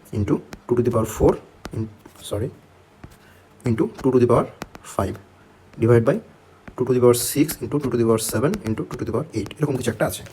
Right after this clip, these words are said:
বা আরও লার্জ থাকতে পারে। এখানে তোমরা কী করবা? আমরা কি জানি? এই উপরের অংশটুকুতে দেখো, উপরের অংশটুকুতে কি সবগুলো কি গুণ অবস্থায় আছে না? আবার নিচের অংশগুলো কি, সবগুলো কি গুণ অবস্থায় আছে? তো আমরা আলাদা আলাদাভাবে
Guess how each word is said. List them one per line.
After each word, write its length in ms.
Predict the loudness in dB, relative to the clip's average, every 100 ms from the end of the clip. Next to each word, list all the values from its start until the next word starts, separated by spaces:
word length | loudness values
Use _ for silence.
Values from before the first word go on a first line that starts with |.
| -20 -6
বা 60 | -4
আরও 120 | -4 -8 -14 _ _ _ -2
লার্জ 160 | 2 2 0
থাকতে 160 | -4 -2
পারে। 120 | -4 -6 -20 -20 -20 -20 -12 -10
এখানে 160 | -4 -2
তোমরা 140 | 0 0
কী 60 | 0
করবা? 180 | -2 -2 -8 -18 _ -20 -20 -20 -20 -6 4
আমরা 120 | 4
কি 60 | 4
জানি? 120 | 2 -2 -6 _ -20 -20 _ -20 -20 _ -20 _ _ -20 _
এই 40 | -2 0
উপরের 220 | 2 6 6
অংশটুকুতে 400 | 6 4 4 2 -4 -2
দেখো, 160 | -2 -2 -6 -20 -10
উপরের 180 | 0 4
অংশটুকুতে 320 | 6 6 2 0
কি 60 | 0
সবগুলো 220 | 2 4 4
কি 40 | 4
গুণ 100 | 4 6
অবস্থায় 220 | 4 2
আছে 100 | 2 -2
না? 40 | -2 _ _ _ -20 _ _ _ _ -20 -6
আবার 120 | 2 6
নিচের 140 | 6 4
অংশগুলো 220 | 6 4
কি, 40 | 4 -8 -6 0
সবগুলো 200 | 4 4
কি 40 | 4
গুণ 80 | 4
অবস্থায় 220 | 4 4 -2
আছে? 120 | -2 -8 -14 _ -20 -20 -20 0
তো 40 | 2
আমরা 160 | 4 2 0 2
আলাদা 200 | 6 8 8
আলাদাভাবে 340 | 8 6 8